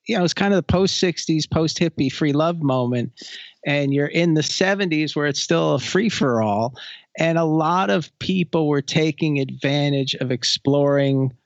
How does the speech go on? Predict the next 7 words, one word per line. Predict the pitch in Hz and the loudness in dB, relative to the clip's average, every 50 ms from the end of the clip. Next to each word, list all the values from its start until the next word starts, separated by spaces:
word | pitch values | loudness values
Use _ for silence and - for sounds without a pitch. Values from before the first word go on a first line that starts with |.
| _ _ _ _ _ _ | _ _ _ _ _ _
whatever | - 127 139 151 147 143 143 139 139 135 139 143 135 | 0 2 2 2 2 2 2 0 0 0 0 2 2
impulse | 139 170 202 202 - - - 131 117 - - | 2 2 2 2 2 0 0 -2 -2 -2 -4
they | - 113 110 | -4 -4 -2
had, | 107 - 107 101 98 95 92 95 - - _ _ | -4 -2 -2 -4 -4 -4 -6 -8 -10 -12 _ _
wh-, | - 127 127 127 127 127 - | -2 0 0 0 0 0 0
you | 147 143 135 | -2 0 0
know, | 131 123 117 117 110 110 - | 0 0 0 -2 -2 -4 -8